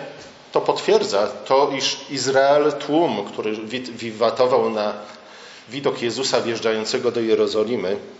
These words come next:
upatrywał w nim określonego rodzaju Mesjasza, tak jak najbardziej potomka Dawida i oczekiwał, iż tak jak król Dawid,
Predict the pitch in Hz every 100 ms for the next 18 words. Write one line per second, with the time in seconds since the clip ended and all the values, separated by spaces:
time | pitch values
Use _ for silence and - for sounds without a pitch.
0 | - 139 139 - 165 156 143 131 143 143
1 | - - 127 - 131 - 131 127 131 131
2 | 120 110 127 117 87 73 - 98 104 -
3 | 113 101 - 78 - 143 139 139 113 117
4 | 110 107 127 107 104 107 127 127 - -
5 | 120 127 127 123 113 110 139 120 113 120
6 | 117 - 170 170 143 139 - 143 156 -
7 | - 156 147 143 147 123 - -